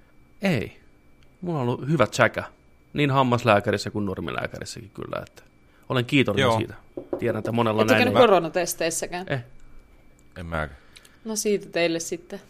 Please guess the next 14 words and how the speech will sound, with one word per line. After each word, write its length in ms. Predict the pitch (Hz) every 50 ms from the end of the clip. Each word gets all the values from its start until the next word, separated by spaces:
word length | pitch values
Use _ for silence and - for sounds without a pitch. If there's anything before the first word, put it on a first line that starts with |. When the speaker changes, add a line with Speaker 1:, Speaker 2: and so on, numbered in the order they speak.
| - - - - - - - - - - - - - -
Speaker 1:
On 160 | - 120 123 120
kuullut, 320 | - 135 127 120 101 92
ettei 220 | 98 - - 104
mikään, 420 | 101 98 95 - 107 98 92 80 - - - - - - -
mikään 320 | - 107 - 101 95 92
paras. 460 | - 101 95 95 - - - - - - _ - _ _ _ _ _ _ _ _ _ _ _ _ - _ _ _ _ _ _ - -
Speaker 2:
Tikku 320 | - 120 - - _ - 95
nenään 340 | 85 85 82 80 64 53 -
ton. 120 | 60 - - _ _ _ - _ _ _ _ _ _ _ - -
Speaker 3:
Joo. 260 | 208 196 175 165 170 - - - _ - - _ - - _ _ _ -
Se 140 | - - 202
on 140 | 214 214 180
lobotomia 560 | 175 175 170 180 170 165 160 156 151 147 160
samalla. 400 | 165 - 170 156 156 151 156 170